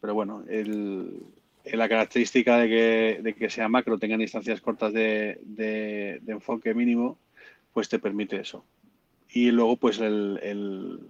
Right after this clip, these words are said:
la, la focal que tienen, pues, está en el entorno entre los noventa, cien, ciento veinte,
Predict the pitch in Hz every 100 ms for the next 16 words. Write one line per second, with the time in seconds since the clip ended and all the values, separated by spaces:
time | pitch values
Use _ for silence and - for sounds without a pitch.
0 | - 104 101 101 95 - - - _ -
1 | 104 - 101 107 110 104 120 120 135 139
2 | - 101 95 - 101 101 98 95 104 104
3 | 104 101 98 101 101 98 95 101 101 107
4 | 104 98 - 107 104 - 101 98 107 107
5 | 117 110